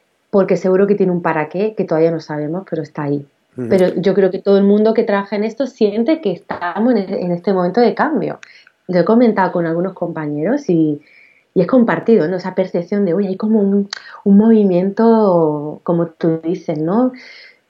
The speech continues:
Speaker 1: No lo llamo moda, lo llamo como un movimiento de despertar o de,
Speaker 2: Ujú.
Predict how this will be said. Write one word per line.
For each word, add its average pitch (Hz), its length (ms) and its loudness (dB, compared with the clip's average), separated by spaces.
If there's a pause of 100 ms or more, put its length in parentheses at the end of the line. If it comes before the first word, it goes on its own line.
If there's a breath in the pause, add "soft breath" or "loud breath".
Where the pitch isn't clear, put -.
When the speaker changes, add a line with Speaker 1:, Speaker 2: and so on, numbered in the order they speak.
Speaker 1:
No 202 360 4
lo 214 80 6
llamo 170 300 2
moda, 165 300 -2
lo 220 80 2
llamo 180 300 -4
como 175 220 -4
un 165 60 -2
movimiento 165 840 -2
de 160 140 2
despertar 156 680 -2
o 185 80 -2
de, 151 340 -2
Speaker 2:
Ujú. 113 260 -8